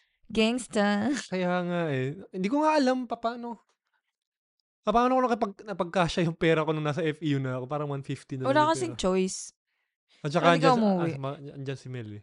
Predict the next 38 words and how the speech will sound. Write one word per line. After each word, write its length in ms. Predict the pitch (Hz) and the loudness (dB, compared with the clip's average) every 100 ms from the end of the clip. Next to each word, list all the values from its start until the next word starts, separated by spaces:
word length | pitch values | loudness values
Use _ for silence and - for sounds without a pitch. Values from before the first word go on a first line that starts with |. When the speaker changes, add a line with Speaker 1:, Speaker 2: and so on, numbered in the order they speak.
| _ | _
Speaker 2:
Pero 180 | - 220 | -2 0
nung 300 | 254 247 233 | 0 -6 0
bago 240 | 190 170 | 2 2
ko 0 | |
sila 220 | 180 185 180 | -2 -4 -2
makilala, 400 | 165 160 143 170 | 0 0 0 -2
kaya 340 | 135 113 131 | -2 -2 -4
eh. 120 | 98 92 _ _ _ _ _ _ | -8 -12 _ _ _ _ _ _
Speaker 1:
<laughs> 400 | 320 320 330 - | -6 -6 -6 -10
Speaker 2:
Kinakaya 600 | - 147 147 147 135 131 123 | -6 -4 0 2 2 2 0
eh. 80 | 110 95 _ _ _ | -2 -6 _ _ _
Speaker 1:
Hindi 220 | _ 277 320 | _ -4 -2
ba 140 | 285 | 2
kayo 180 | 294 285 | 2 2
nagdodota 680 | 277 262 226 220 214 208 202 | 0 -2 0 2 2 2 2
nun? 420 | 202 196 226 240 - | 2 2 -2 -6 -2
Speaker 2:
Ah, 140 | 170 | 4
wala 240 | 170 175 160 | 4 6 2
pa, 300 | 156 147 120 | 2 -2 -2
wala 220 | 127 120 | -4 -6
pa. 280 | - 117 107 _ _ _ | -6 -8 -10 _ _ _
Ako, 80 | 180 | 2
Speaker 1:
O, 80 | 156 | 4
Speaker 2:
a-, 120 | 190 | 4
ako, 120 | 202 | 4
Speaker 1:
diretso 280 | 240 254 - | 6 6 6
uwi 160 | 254 254 | 4 2
kayo 160 | 247 247 | 0 2
ni 80 | |
Alex 280 | 233 214 214 - | 2 2 0 -4
eh. 240 | 190 190 185 | -6 -6 -4
Speaker 2:
ako, 180 | 160 156 | -4 0
ako 200 | 202 170 | 2 4
kasi 140 | 180 190 | 4 4
nag-introduce 640 | 185 175 170 165 160 - | 2 2 2 2 0 0
ng 220 | 165 156 | -2 0
Dota 240 | 147 147 147 | 2 0 0
sa 320 | 160 143 | 2 4